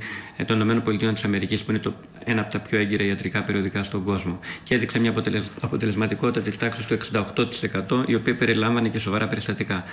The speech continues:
Παρ' όλα αυτά, είναι αρχ-, νωρίς ακόμα. Ε, το αίτημά μας προς την εταιρεία υπάρχει. Θα δούμε πώς θα απαντηθεί. Εμείς έχουμε εξασφαλίσει τη συμμετοχή μας μαζί με τα άλλα θεραπευτικά σχήματα και στο νεότερο φάρμακο που ανα-, ανακοινώθηκε από τις Αμερικανικές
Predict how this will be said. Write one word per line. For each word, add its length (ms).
Παρ' 160
όλα 120
αυτά, 180
είναι 160
αρχ-, 300
νωρίς 380
ακόμα. 520
Ε, 120
το 100
αίτημά 300
μας 180
προς 160
την 80
εταιρεία 320
υπάρχει. 500
Θα 140
δούμε 200
πώς 180
θα 60
απαντηθεί. 580
Εμείς 240
έχουμε 180
εξασφαλίσει 800
τη 100
συμμετοχή 460
μας 380
μαζί 300
με 100
τα 120
άλλα 140
θεραπευτικά 540
σχήματα 580
και 160
στο 460
νεότερο 380
φάρμακο 420
που 100
ανα-, 280
ανακοινώθηκε 640
από 80
τις 80
Αμερικανικές 680